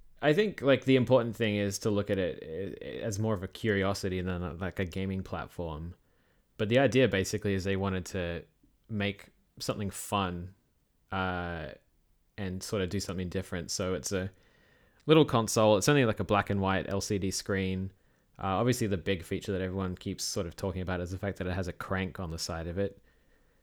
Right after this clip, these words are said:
Um, and the idea is they're gonna sort of update it every week with a new game. I think they have, like, twelve games lined up. Uh, and they've got, like, heaps of talent on board from,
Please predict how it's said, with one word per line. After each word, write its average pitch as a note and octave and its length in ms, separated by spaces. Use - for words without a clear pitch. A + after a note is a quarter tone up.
Um, F2+ 560
and G#2 120
the A2+ 60
idea A#2+ 280
is A2+ 100
they're A2+ 80
gonna G#2 320
sort G2+ 240
of F2 360
update A2 340
it G2+ 140
every G2+ 260
week G#2 260
with A2 120
a G#2 60
new G2+ 160
game. G2+ 260
I - 60
think A2+ 140
they A2+ 80
have, G#2 120
like, G#2 160
twelve G#2 320
games G#2+ 300
lined A#2 240
up. - 220
Uh, F#2 600
and G2 400
they've F#2 140
got, A#2 180
like, E2+ 140
heaps - 320
of A2+ 120
talent G2 360
on F#2+ 160
board F#2 320
from, F2+ 500